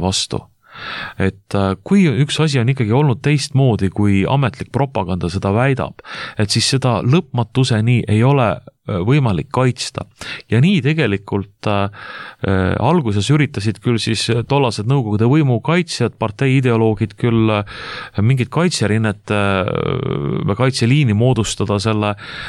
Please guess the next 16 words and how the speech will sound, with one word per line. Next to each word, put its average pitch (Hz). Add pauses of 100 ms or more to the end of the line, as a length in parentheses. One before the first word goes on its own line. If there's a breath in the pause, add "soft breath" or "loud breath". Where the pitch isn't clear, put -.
(120 loud breath)
äh, 95 (480)
narratiivi, 113
äh, 92 (180)
ümber, 127 (340)
äh, 98
mis 110
siis 98
oli 110
võimu 131
aluseks, 123 (340 loud breath)
aga 107
tegelikult 151
see -
langes 131
üsna 151
kiiresti 123